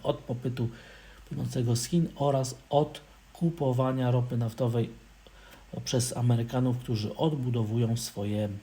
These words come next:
rezerwy strategiczne ropy naftowej. E, szok, inflacja w Niemczech, co się dzieje w dwa tysiące dwudziestym trzecim roku.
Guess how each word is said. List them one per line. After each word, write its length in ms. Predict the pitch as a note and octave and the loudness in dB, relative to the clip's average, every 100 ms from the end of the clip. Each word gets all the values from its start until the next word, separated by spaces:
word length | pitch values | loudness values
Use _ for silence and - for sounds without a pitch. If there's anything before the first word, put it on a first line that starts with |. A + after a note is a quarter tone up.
| - | -8
rezerwy 600 | A#2 A2 A#2+ A#2+ A2+ A2+ | -2 2 4 4 2 -2
strategiczne 800 | - A#2 - G#2+ G#2 - G#2 G#2 | -2 -4 -2 -2 -4 -4 -2 -2
ropy 360 | G#2 - G2+ G2+ - - - | -4 -4 -6 -8 -14 -20 -12
naftowej. 420 | - - - - - - - - - - - - - - D#3 | -10 -8 -8 -8 -10 -16 -20 -20 -20 -20 -20 -20 -20 0 6
E, 320 | C#3+ C#3 C3+ | 8 8 8
szok, 600 | - G3 - - - - | 8 8 8 2 -8 -2
inflacja 500 | - D#3+ E3+ E3 E3+ | 2 8 8 8 6
w 80 | D3 | 6
Niemczech, 520 | D#3 C#3 D3+ C3+ C3 | 4 4 6 6 4
co 180 | - D#3+ | 2 2
się 180 | - B2+ | 4 2
dzieje 300 | B2+ C3 B2+ | 4 6 4
w 100 | A2+ | 2
dwa 220 | A2+ B2+ | 2 2
tysiące 320 | B2+ B2+ B2+ | 2 0 0
dwudziestym 440 | A2+ A2+ B2 B2 A2+ | 0 2 0 0 0
trzecim 360 | B2 A2+ A2 | 0 0 4
roku. 300 | C#3 C3+ C3 | 4 2 -2